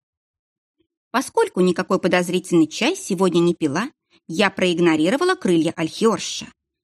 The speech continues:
Ответила ему прямым взглядом, в котором читался вопрос. «Ну что, летим?» Его темнейшество едва заметно повёл бровью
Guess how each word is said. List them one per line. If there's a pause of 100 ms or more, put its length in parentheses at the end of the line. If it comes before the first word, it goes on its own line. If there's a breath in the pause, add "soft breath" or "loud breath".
Ответила
ему
прямым
взглядом, (300 soft breath)
в
котором
читался
вопрос. (460)
«Ну
что, (240)
летим?» (800)
Его
темнейшество
едва
заметно
повёл
бровью